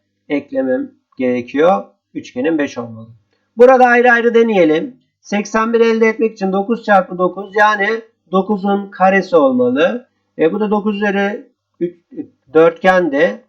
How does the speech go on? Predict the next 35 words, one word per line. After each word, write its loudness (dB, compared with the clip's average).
kare 2
kaç 0
olmalı? -8
E, -6
dörtgen 0
kaç 0
olmalı -2
arkadaşlar? -6
Buradan 4
iki 0
olmalı. -2
Üç -2
için 4
aynısını 0
yapalım. 2
Üç -6
çarpı 0
üç -4
çarpı -2
üç -10
çarpı -6
üç -4
eşittir 0
seksen -2
bir. 2
E, -4
o 0
da -2
üç -8
üzeri 0
kaça 0
eşit 0
arkadaşım? -6
Dörde 4
eşit. -6